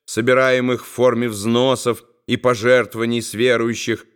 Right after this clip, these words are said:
а если Он и был беден, то не потому, что не располагал собственностью,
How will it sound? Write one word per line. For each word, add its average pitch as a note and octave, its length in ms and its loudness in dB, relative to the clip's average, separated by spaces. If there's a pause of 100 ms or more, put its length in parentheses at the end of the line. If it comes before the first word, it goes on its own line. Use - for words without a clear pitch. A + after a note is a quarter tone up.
(160)
а G2 160 -2
если A2 400 -2
Он A2 260 0
и G2+ 40 -2
был F#3 340 -2
беден, E3+ 640 0 (360)
то A2 120 2
не G#2+ 180 0
потому, G#2 640 0
что E3 220 -4
не D#3 140 0
располагал C3 800 0
собственностью, F2 920 -6